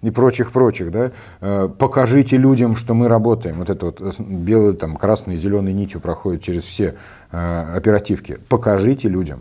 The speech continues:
покажите людям. То есть казаться, а не быть, да, как вот вы метко заметили перед эфиром. Именно казаться, а не быть. То есть мы должны демонстрировать того, что, то, что мы вообще существуем. Ну, это тоже,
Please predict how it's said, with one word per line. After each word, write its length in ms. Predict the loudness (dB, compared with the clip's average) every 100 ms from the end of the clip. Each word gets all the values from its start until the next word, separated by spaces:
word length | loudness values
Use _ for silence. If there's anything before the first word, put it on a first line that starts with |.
| -10
покажите 480 | -6 -4 -4 -4
людям. 300 | -6 -6 -8
То 80 | -8
есть 100 | -6
казаться, 540 | -2 0 2 0 -2 -4
а 60 |
не 100 | -4
быть, 240 | -2 -4 -6
да, 180 | -8 -8 -8 -8
как 180 | -6
вот 140 | -6 -6
вы 100 | -4 -4
метко 320 | -2 -4 -4 -6
заметили 460 | -2 -4 -2 -4
перед 280 | -2 -2 -2
эфиром. 300 | -2 -2 -4 -10 0
Именно 240 | 6 6 6
казаться, 480 | 4 4 4 2
а 40 | 0
не 120 | 2
быть. 200 | 0 -2 -8 -2
То 60 | 0
есть 160 | 0 -8 -20 -20 -2
мы 140 | 4
должны 320 | 6 6 4 2
демонстрировать 760 | 4 2 2 2 4 4 2
того, 200 | 0 0
что, 120 | 0 -4
то, 60 |
что 160 | -4 -2
мы 140 | -2
вообще 240 | -2 -2 -4
существуем. 680 | -4 -8 -8 -8 -8 -10 -18 _ _ -20 -10
Ну, 160 | 0 0
это 460 | 2 4 6 6 4 -2 2
тоже, 420 | 4 4 0